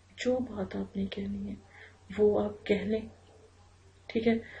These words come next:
मतलब कि जो आपने फरियाद अल्लाह से करनी है उस कागज़ के ऊपर लिखें। ठीक है, और उस कागज़ के बाद,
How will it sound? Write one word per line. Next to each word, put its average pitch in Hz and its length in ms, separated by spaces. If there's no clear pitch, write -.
मतलब 214 300
कि 226 380
जो 226 320
आपने 214 260
फरियाद 208 480
अल्लाह 196 220
से 196 120
करनी 202 300
है 196 80
उस 226 180
कागज़ 190 380
के - 120
ऊपर 95 200
लिखें। 95 400
ठीक 220 180
है, 220 120
और 233 140
उस 269 220
कागज़ 208 440
के 220 100
बाद, 214 500